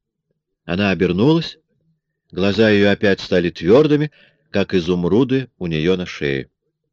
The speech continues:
«Вы знаете мистера Хартли?» спросила она, и я заметил, что маленькие руки её сжались в кулаки. «Ну, я с ним беседовал. Не могу сказать, что я его знаю.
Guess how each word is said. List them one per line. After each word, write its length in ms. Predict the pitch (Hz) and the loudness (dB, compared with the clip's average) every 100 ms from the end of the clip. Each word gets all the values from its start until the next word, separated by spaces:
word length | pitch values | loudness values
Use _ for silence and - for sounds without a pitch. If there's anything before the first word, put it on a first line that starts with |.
| _ _ _ _ | _ _ _ _
«Вы 180 | - 73 | -12 -10
знаете 520 | 76 90 107 98 - | -6 -4 -2 -4 -4
мистера 440 | 85 101 - 95 80 | -4 -4 -4 -4 -6
Хартли?» 600 | - 80 90 - 180 214 _ _ _ _ - | -4 -4 -4 -6 -8 -8 _ _ _ _ -20
спросила 580 | - 92 85 87 82 | -8 -6 -4 -4 -2
она, 220 | 82 76 - _ _ _ _ - | -2 -4 -8 _ _ _ _ -4
и 100 | 95 | 0
я 160 | 104 98 | 2 2
заметил, 460 | 107 120 127 113 | 2 2 2 0
что 220 | - 110 | 0 -2
маленькие 520 | 104 110 101 90 107 101 | 0 0 0 -2 2 4
руки 300 | 165 - 117 | 2 0 -2
её 360 | 90 78 73 _ _ _ | 0 0 -4 _ _ _
сжались 640 | 95 73 65 87 110 127 - | -8 -8 0 0 0 -4 -12
в 120 | _ | _
кулаки. 520 | 117 120 113 78 - _ _ _ _ _ _ _ _ | -6 -6 -8 -12 -12 _ _ _ _ _ _ _ _
«Ну, 120 | - 90 | -10 -6
я 180 | 76 | -4
с 100 | - | -6
ним 200 | 92 92 | -4 -4
беседовал. 640 | 92 95 - 185 107 67 _ _ _ _ _ _ _ _ _ _ _ _ | -4 -2 0 2 0 -6 _ _ _ _ _ _ _ _ _ _ _ _
Не 100 | 87 | -4
могу 240 | 101 127 202 | 0 2 2
сказать, 440 | - 139 110 87 | 4 2 4 2
что 200 | - - | 0 0
я 200 | 90 85 | 2 2
его 180 | 82 78 | 0 -2
знаю. 440 | 76 78 71 65 | -6 -8 -8 -12